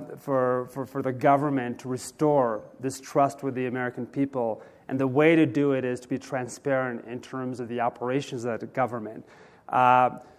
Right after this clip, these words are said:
so in some cases, putting out data, putting out information, being more transparent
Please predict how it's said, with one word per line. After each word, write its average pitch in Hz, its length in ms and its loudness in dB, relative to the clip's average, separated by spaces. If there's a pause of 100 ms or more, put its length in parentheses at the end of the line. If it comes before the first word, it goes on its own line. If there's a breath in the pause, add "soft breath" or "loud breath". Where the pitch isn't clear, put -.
so - 360 2
in 151 120 2
some 180 280 4
cases, 147 640 0 (200)
putting 160 320 4
out 147 260 6
data, 139 400 2
putting 147 260 -2
out 143 140 4
information, 131 640 -4
being 143 200 0
more 139 160 0
transparent 131 840 -4